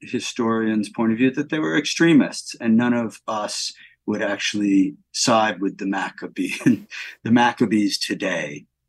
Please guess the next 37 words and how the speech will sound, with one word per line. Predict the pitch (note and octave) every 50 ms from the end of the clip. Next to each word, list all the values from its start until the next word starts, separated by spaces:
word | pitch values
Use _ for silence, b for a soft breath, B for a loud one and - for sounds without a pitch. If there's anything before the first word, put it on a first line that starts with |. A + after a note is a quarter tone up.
| _ _ _ _ _ _ _ -
Yeah, | E3 E3 B2
they | G#2+ A#2 A#2
would | B2 C#3 - -
kill | - - G3 F3 -
people | - - D3+ D3 - C3+ B2+
they | C3 B2
disagreed | C3 B2 - - B2 A2 C3 B2+ A#2+ A#2
with, | A2 G#2+ G#2 G#2 G#2 -
even | - D3 C#3+ B2 B2+ C3 B2 A#2+ A#2 A#2 -
within | B2 A#2 A2 A2+ A2+ A2 A2
the | G#2
community. | G2 - - G#2 G2 G2 F#2 F#2 F2+ E2 D#2+ D#2 D#2 B B B B B
So | - - A2
that's | A#2+ C3+ C#3+ - -
not | D#3 D3 C#3+
what | D3+ D3 D3
we're | C#3+ C3+ A2+
going | A#2 G#2 G2+ F2+ F2 -
for. | - - - D#2+ - - - _ B B B B B _
And | G#2+ G2+ G2+ G2 F#2+ F#2 F#2 F#2 F#2+ -
I | G2+ F#2+
think | F2 G#2+ G2+ -
it's | - G2 - G#2+
a | F#2
good | - - A2 G2+ G2+ G2+ F#2+ F#2+ - - _ _ _ _ _ _ _ _
gateway | - A2+ G#2+ G#2 G2+ A2 G#2 F#2+
into | F#2+ F#2+ F#2 - - G#2
a | F#2
conversation | - - G#2+ G#2 G2 G2 F#2 - - F#2+ F2+ - - - - -
about | - - F2 F2 - -
how | - G2+ G2 F#2+
we | F#2 F#2 F#2 F2
deal | - - G2 F#2+ F#2 F#2 F#2 F#2 F2+ B B B B B B B B _ -
with | - G2 A2 A2+ A#2 A#2 A#2+ A#2+ A#2 A2+ A2+ - - - _ _ _ _ _ -
complexity | - B2 A2+ - - A#2 A2 G#2 - - B2+ A2 G2 G#2+ G2+ G2+ G#2 G2 -
and | G#2 G2+ G2+
nuance | A2 G#2+ G#2+ G2+ G2 F#2 F#2 F#2 F2+ F2 - - - - - -